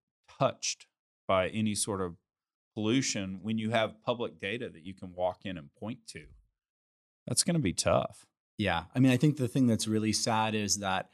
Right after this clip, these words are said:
Speaker 2: there are people that are hurt by us not drilling. And frankly, since the, since Ukraine was invaded, um, I've actually invested in several drilling deals or equity raises by companies to accelerate development. So I'm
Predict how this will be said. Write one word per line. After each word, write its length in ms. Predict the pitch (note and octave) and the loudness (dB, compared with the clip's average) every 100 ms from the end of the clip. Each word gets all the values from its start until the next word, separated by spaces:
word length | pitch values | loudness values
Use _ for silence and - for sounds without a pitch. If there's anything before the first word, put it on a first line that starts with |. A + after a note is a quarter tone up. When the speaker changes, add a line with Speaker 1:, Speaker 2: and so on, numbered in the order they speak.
| _ _ - | _ _ 0
Speaker 2:
there 160 | A2 | 2
are 80 | G#2 | 2
people 320 | - A#2+ A#2+ | 2 0 0
that 140 | G#2+ G2 | 0 0
are 140 | F#2 | -2
hurt 360 | - A2+ A#2 - | -2 -2 -2 -2
by 200 | G2+ F#2+ | -2 0
us 180 | F2 - | 0 0
not 300 | F#2 F#2 D2 | 0 -2 -4
drilling. 460 | G#2+ A#2+ E3 F#3 - | -4 -4 -4 -8 -8
And 220 | A#2+ A2+ G#2+ - - | 0 2 2 -4 2
frankly, 440 | C3+ D3+ D#3 A#2 | 4 6 6 4
since 440 | - - C#3 C3 - | 2 4 4 4 4
the, 420 | C3 A#2+ A2+ G#2+ - - | 4 6 4 0 -6 -4
since 360 | - B2+ B2 - | 2 6 6 4
Ukraine 320 | D3 A2+ C3 A#2+ | 2 2 4 4
was 160 | A2+ | 4
invaded, 640 | A2+ G#2+ G#2+ A2 G#2+ G2 - - | 4 4 4 4 2 -2 -12 -6
um, 340 | A#2 G#2+ G2+ G2 | 0 0 0 0
I've 160 | A2 G#2+ | 2 2
actually 300 | A2+ - G#2 | 2 2 2
invested 380 | G#2 G2+ - | 2 2 0
in 140 | G#2 F#2+ | -2 2
several 500 | - A2+ G2+ G#2+ G2 | 2 2 0 -2 -4
drilling 440 | F#2 G2+ G2+ G2 | -6 -4 0 0
deals 460 | F#2+ F#2 F2 E2 - - _ | -2 -4 -4 -4 -4 -6 _
or 120 | G2+ A2 | -4 -2
equity 300 | A2 A#2 G#2 | 0 2 4
raises 340 | F#2+ F2+ F2+ | 2 -2 -4
by 160 | F#2 F2+ | -2 -4
companies 540 | G2+ F2+ F2+ F2+ F2 | -4 -6 -6 -4 -4
to 140 | - F#2 | -2 -4
accelerate 600 | E2 - G#2+ G2 F2+ E2 | 0 2 2 0 -2 -6
development. 480 | F2 F2 G#2+ A#2 A2 | -4 0 2 2 2
So 100 | F#2+ | 0
I'm 360 | G2+ A2 G#2 | 2 4 2